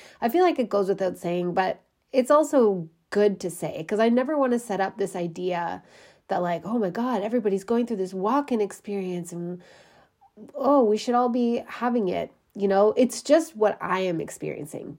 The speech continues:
But the reason it's so exciting, <clears throat> the actual reason why I'm so fucking thrilled to be here and now at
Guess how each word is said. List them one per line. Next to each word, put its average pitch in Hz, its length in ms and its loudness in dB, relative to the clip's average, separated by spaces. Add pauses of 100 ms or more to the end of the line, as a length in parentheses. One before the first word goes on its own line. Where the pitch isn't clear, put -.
But 233 220 0
the 285 80 2
reason 311 340 0
it's 254 180 -4
so 196 220 -2
exciting, 160 520 -8 (180)
<clears throat> - 1080 -16
the 208 220 0 (100)
actual 269 580 0
reason 175 600 -2 (340)
why 190 360 4
I'm 190 160 -6
so 220 640 2
fucking 214 360 -2
thrilled 185 640 -4 (680)
to 220 140 -2
be 185 200 -2
here 262 680 4
and 180 200 -2
now 202 460 0
at 160 120 -8